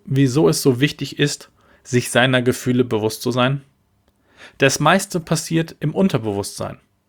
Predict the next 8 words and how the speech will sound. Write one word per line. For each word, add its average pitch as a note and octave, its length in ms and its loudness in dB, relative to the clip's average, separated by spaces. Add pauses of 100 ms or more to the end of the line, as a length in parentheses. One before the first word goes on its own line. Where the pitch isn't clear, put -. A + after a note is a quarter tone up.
(560)
Wir C3 220 2
alle F#3 180 6
kennen C3+ 280 0
das. - 280 -8 (400)
Der A#2+ 100 2
Kopf F#3+ 340 0
sagt A#2+ 320 -2
so E3+ 380 2